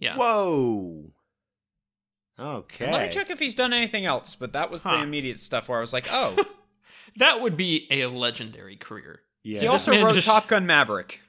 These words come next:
Speaker 1: Okay. <laughs>
Speaker 2: And
Speaker 1: All right, that's better.
Speaker 2: The Trial of the Chicago Seven. What? <laughs>
Speaker 1: Okay, that's, that's very good.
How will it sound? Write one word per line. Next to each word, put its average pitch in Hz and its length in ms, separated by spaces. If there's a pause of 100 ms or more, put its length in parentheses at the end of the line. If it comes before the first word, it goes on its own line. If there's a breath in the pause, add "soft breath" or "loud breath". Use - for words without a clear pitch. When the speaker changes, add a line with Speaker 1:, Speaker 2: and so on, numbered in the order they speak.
(300)
Speaker 1:
Okay. 160 400 (180)
<laughs> - 160
Speaker 2:
And 139 140
Speaker 1:
All 175 80
right, 190 240
that's 170 180
better. 139 240
Speaker 2:
The 143 120
Trial 214 380
of 147 80
the 120 80
Chicago 143 480
Seven. 107 500
What? 180 320 (140)
<laughs> - 1040 (1700 loud breath)
Speaker 1:
Okay, 170 220
that's, 135 280
that's - 220
very - 200
good. - 160